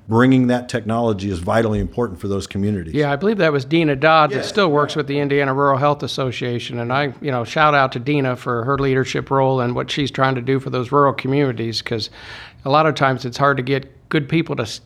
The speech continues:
Speaker 2: you know, work in those environments. And the more we can get the internet and the connectivity up to speed,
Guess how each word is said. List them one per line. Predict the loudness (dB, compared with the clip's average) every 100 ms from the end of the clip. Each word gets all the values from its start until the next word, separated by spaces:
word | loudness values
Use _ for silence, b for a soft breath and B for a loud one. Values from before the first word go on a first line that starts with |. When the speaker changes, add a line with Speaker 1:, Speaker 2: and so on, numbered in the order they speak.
| -8
Speaker 2:
you | -4
know, |
work | 2 2 2
in | 0
those | 0 0
environments. | 0 2 2 2 0 -2
And | -6 -6 -4
the | 0
more | 2 4
we | 2
can | 2 -2 -4 B B B
get | -4 -2
the | 2
internet | 4 4 4 0 -4
and | -4
the | -4
connectivity | -2 -2 -2 -2 0 -2 -4
up | -6
to | -10
speed, | -6 -4 -4 -6